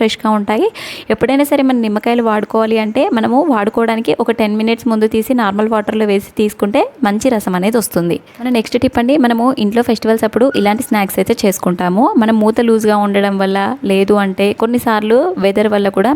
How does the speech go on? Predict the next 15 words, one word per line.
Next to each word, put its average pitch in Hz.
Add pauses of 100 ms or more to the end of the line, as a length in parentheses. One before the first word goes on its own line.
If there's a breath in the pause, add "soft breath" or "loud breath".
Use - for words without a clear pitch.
మెత్తబడిపోతాయి. 180 (140)
అలా 240 (100)
మెత్తబడకుండా 226 (120)
మనకి 214
ఎక్కువ 220
డేస్ 214
ఉన్నా 202 (100)
స్మెల్ 202
రాకుండా 202 (100)
ఉండాలి 185
అంటే 226 (580 loud breath)
అందులో 196 (200)
ఒక - (120)
రెండు 208
మూడు 208